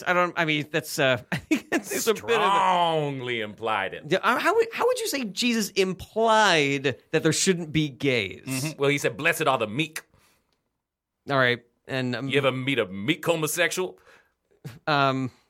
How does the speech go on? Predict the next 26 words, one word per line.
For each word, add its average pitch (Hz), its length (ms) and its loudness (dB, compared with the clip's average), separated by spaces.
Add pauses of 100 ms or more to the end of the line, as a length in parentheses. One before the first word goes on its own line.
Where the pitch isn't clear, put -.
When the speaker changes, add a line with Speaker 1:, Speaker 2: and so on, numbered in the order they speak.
(240)
Speaker 1:
I, 139 100 -2
Speaker 2:
They 139 240 -4
Speaker 1:
I 131 60 0
Speaker 2:
are 117 140 2
loud 170 720 -2
people. 185 340 -2
Speaker 1:
<laughs> - 40 -10
They 233 80 0
are - 20 -2
Speaker 2:
They 254 60 -2
are 220 200 -2
a - 100 0
Speaker 1:
all 170 300 2
Speaker 2:
loud, 165 460 0
Speaker 1:
that 135 120 0
is 156 80 -2
Speaker 2:
annoying 170 440 2
group 165 240 0
of - 100 -4
people. 156 260 0
Speaker 1:
extremely 175 1080 0
unfair 143 760 0
Speaker 2:
Mm-hmm. - 100 -8
Speaker 1:
and 135 440 -4 (340)
really, 208 600 0
ah, 165 260 -2